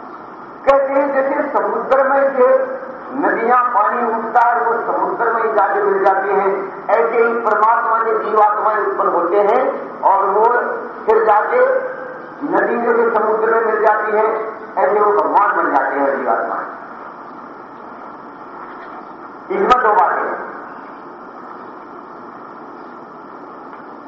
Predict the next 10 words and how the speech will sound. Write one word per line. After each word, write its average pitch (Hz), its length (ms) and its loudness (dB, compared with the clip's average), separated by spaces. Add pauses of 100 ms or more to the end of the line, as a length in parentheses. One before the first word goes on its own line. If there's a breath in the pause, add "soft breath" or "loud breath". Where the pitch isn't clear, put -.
(1300)
क्या - 180 8 (380)
जल 208 180 2 (120)
की 285 120 -2
भांति 247 480 0
परमात्मा 240 500 2
के - 180 -2
परमाणु 208 380 2
हैं? - 280 -2 (1500)
क्या 143 100 2
नहीं? - 340 -2